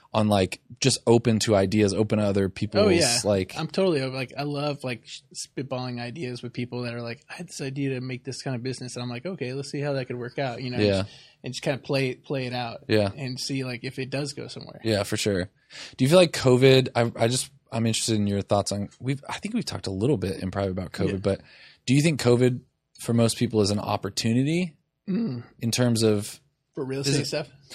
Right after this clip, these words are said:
Speaker 1: Well, just, like,
Speaker 2: In general?
Speaker 1: I don't know. I, I have some people, and I think you've told me this, and I've, some people in my life, they're like,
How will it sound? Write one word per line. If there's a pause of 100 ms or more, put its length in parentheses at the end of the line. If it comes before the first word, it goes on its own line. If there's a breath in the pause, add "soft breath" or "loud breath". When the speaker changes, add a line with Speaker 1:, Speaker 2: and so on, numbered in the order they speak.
(180 loud breath)
Speaker 1:
Well,
just,
like,
Speaker 2:
In
general?
Speaker 1:
I
don't
know.
I, (180)
I
have
some
people,
and
I
think
you've
told
me
this,
and
I've, (300)
some
people
in
my
life,
they're
like,